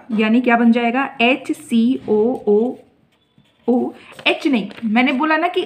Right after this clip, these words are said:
ये salt बनेगा carboxylic acid का, तो यहाँ पे हो जाएगा ओ एन ए, O minus एन ए प्लस, यानी sodium salt of carboxylic acid का फॉर्मेशन हुआ।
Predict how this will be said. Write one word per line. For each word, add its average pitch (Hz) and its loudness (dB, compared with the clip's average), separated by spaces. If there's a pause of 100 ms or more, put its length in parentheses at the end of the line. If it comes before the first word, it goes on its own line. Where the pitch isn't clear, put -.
ये 330 0
salt 269 2
बनेगा 220 -4
carboxylic 190 -8
acid 185 -8
का, 196 -10 (340)
तो 233 -4
यहाँ 240 4
पे 240 0
हो 233 2
जाएगा 202 -4
ओ 196 -4
एन 214 -4
ए, 202 -8
O 208 2
minus 208 0
एन 196 -2
ए 247 -4
प्लस, - -10 (300)
यानी 226 4
sodium 277 0
salt 214 -2
of 302 -6
carboxylic 190 -2
acid 196 -2
का 247 2
फॉर्मेशन 247 2
हुआ। 339 -8